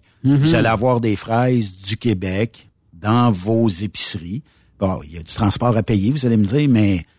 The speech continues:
Speaker 2: au minimum, euh, ça veut dire que vous allez consommer quelque chose que vous voulez avoir. Puis comme tu dis, Marceau,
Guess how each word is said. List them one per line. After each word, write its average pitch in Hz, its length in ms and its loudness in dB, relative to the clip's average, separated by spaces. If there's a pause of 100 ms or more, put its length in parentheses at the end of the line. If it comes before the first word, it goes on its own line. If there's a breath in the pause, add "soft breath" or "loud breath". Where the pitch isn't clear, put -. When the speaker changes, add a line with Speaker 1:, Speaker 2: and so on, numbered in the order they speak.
(160)
Speaker 2:
au 101 80 -4
minimum, 113 600 4
euh, 85 360 0
ça - 160 -8
veut 95 80 -4
dire 107 220 0
que 117 100 -2
vous 98 200 -2
allez 110 360 2 (100)
consommer 135 500 2
quelque 98 200 -6
chose 131 320 2
que 113 120 -6
vous 95 520 -4 (160)
voulez 123 360 2
avoir. 101 420 -2 (260 soft breath)
Puis - 80 -20
comme 233 160 4
tu 170 120 -2
dis, 175 160 0
Marceau, 170 440 -2